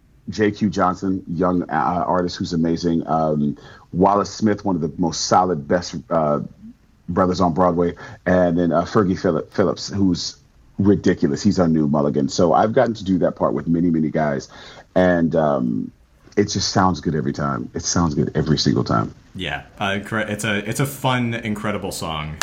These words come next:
Speaker 2: um, for sure. <laughs> Um,
Speaker 1: Yeah.
Speaker 2: I thought you were, uh, so good at the cabinet battle too,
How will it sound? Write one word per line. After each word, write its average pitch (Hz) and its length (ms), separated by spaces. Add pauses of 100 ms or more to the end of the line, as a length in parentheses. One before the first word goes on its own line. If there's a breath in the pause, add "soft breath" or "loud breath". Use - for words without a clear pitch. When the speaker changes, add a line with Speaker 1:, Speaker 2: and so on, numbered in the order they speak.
(100)
Speaker 2:
um, 85 380
for 92 160
sure. 90 340
<laughs> 196 440 (360 loud breath)
Um, 107 180
Speaker 1:
Yeah. 76 220 (340 loud breath)
Speaker 2:
I 127 120
thought 131 320
you 120 180
were, 107 360
uh, 95 500 (880 loud breath)
so 123 380
good 107 300
at 98 100
the 104 60
cabinet 90 400
battle 80 240
too, 76 280